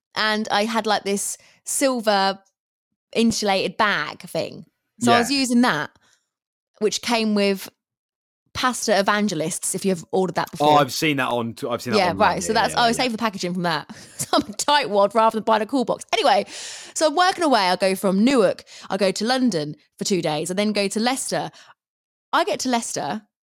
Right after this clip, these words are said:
Speaker 1: and I'm thinking at this point, I've got, I'm like, "How have I got five meals left? Like, what on earth? What, what have I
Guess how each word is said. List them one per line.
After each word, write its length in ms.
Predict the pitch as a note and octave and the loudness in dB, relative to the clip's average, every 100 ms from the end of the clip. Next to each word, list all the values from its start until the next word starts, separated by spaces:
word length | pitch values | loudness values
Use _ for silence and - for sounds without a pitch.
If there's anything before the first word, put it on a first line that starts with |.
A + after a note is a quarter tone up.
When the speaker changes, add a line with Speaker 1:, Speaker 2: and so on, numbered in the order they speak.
| _ _ | _ _
Speaker 1:
and 100 | G#3 | -2
I'm 80 | A#3 | -2
thinking 280 | A3+ G#3 G3+ | 0 -2 -2
at 40 | |
this 140 | G3+ G3 | -4 -6
point, 240 | - C#3 | -6 -8
I've 80 | G3+ | -6
got, 160 | A3+ - - | -8 -10 -12
I'm 100 | C#4+ | -10
like, 140 | D#4+ | -10
"How 240 | - F4+ | -8 -8
have 80 | B4 | -6
I 60 | A#4+ | -4
got 100 | A#4 | -4
five 400 | C#4+ - D4+ C#4+ | -4 -4 -2 -2
meals 380 | B3+ C#4+ B3+ E3+ | 0 0 0 -2
left? 420 | F3+ D#3 D#3+ - - _ _ _ _ _ _ | -4 -6 -8 -14 -16 _ _ _ _ _ _
Like, 280 | C4 C4+ - _ _ | -6 -6 -6 _ _
what 300 | - B3+ E4+ | -18 -8 -4
on 260 | D#4 C4 C#3 | 0 0 -2
earth? 180 | D3+ - - | -8 -16 -14
What, 340 | A3 A#3 - - | -8 -4 -4 -2
what 180 | C#4 | 0
have 100 | C#4 | 0
I 80 | D4 | 0